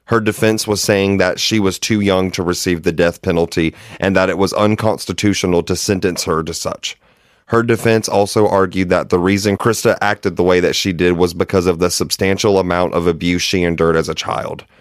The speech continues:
It was brought up that she had brain damage from her mother's drinking during the pregnancy and that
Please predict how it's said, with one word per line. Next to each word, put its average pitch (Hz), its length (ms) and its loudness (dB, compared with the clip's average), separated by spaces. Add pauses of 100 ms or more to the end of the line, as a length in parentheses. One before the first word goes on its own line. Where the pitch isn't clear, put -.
(200)
It 101 140 2
was 98 160 0
brought 98 260 2
up 101 180 2
that 82 140 0
she 101 200 -2
had 90 260 -2
brain 92 260 2
damage 87 400 0
from 87 200 -2
her 90 100 0
mother's 87 420 2
drinking 87 440 0
during 87 260 0
the 87 100 0
pregnancy 85 640 -2
and 87 160 0
that 90 220 0